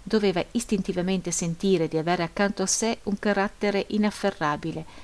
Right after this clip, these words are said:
indefinibile, col quale non sarebbe riuscito a entrare in intimità,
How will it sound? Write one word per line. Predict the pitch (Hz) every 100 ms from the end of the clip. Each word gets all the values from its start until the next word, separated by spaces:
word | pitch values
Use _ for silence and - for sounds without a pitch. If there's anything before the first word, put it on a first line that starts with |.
| -
indefinibile, | - 233 233 233 220 170 151 156 151 - - - -
col | 226 220
quale | 240 240
non | 202
sarebbe | 202 214 202
riuscito | 196 185 - 175 165
a |
entrare | 156 165 151 151
in | 151
intimità, | 160 151 156 156 -